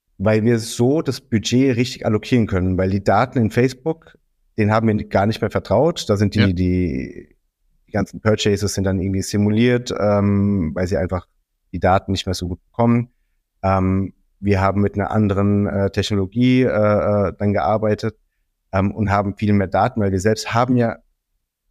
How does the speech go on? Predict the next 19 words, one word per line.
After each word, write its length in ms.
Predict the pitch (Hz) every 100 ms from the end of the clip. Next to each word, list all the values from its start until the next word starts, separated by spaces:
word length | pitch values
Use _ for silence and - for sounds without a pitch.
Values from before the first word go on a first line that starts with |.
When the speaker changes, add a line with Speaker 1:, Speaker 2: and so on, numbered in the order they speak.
| _
Speaker 1:
alle 260 | - 127 120
Daten 380 | 95 85 90 98
aus 160 | 87
dem 140 | - 92
Shop. 280 | - 127 _ _ _ _ _ -
Ähm, 300 | 98 95 90
die 120 | 95
hat 140 | 104
ja 100 | 123
Facebook, 460 | 113 113 - 117 -
äh, 40 | -
äh, 560 | 107 104 80 98 101 101
gar 200 | 92 101
nicht 300 | 107 - -
alle, 360 | 98 101 90 -
ähm, 400 | 92 92 92 95
so 120 | -
wie 140 | 87 85
wir. 240 | 113